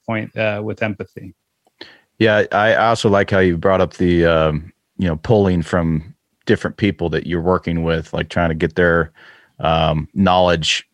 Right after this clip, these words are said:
Speaker 2: out of them so you can, can learn from that. I was listening to your episode with Ken Newman, and, uh,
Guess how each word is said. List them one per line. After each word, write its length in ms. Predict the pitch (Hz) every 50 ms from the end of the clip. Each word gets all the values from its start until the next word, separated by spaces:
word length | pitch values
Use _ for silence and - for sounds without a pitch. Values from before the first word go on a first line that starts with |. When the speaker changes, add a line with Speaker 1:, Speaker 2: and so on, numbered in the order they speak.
| _ _ _ -
Speaker 2:
out 200 | 90 95 90 82
of 140 | 82 78 78
them 260 | 90 87 85 85 82
so 140 | - - 85
you 160 | 82 82 82
can, 360 | - - 82 78 76 78 - _ -
can 140 | 92 82
learn 160 | 80 85 90 82
from 180 | - 85 85
that. 220 | 80 80 82 80 -
I 80 | 87
was 160 | 95 95 85
listening 360 | - 120 107 - 117 107 98 90
to 100 | - 104
your 220 | 95 90 90 80
episode 480 | 71 95 - - - - - 98 90 87
with 220 | 90 85 - -
Ken 240 | - 101 95 90 85
Newman, 440 | 85 90 104 104 90 85 85 82 - _ - - - - - - - _ - -
and, 420 | 90 90 92 92 90 87 87 82
uh, 360 | 92 90 90 92 90 85 82